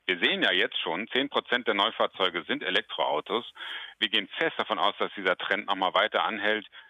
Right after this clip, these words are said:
und spätestens zweitausendzweiunddreißig der letzte Verbrenner verkauft wird. Und dann dreizehn Jahre später geht der letzte dann auch aus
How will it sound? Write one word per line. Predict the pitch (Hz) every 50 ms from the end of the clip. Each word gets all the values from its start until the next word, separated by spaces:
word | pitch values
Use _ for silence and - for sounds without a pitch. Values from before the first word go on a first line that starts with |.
| _ _
und | _ 104 92 -
spätestens | - 107 107 104 - 113 110 - -
zweitausendzweiunddreißig | 104 101 98 98 92 101 104 - - 101 98 101 107 107 - 92 95 95 98 95 92 - - 90 85 - - - -
der | 92 87
letzte | 92 95 98 - - - - 104 95 92 90 90 90 -
Verbrenner | - - 95 - - 90 92 92 90 85 -
verkauft | - 90 85 - - 101 104 - - - -
wird. | - 113 - - - _ - - - _ _ _ _ -
Und | 123 117 117 104 -
dann | 104 104 107 110 113 113 113
dreizehn | - 98 101 107 - - 113 110
Jahre | 107 98 95 98 101
später | - - 107 101 98 - 110 104 104 107 107
geht | 98 - 101 98 - -
der | 101 90
letzte | 90 92 - - - - 95
dann | 101 98 98
auch | 87 90 87 120
aus | 156 175 -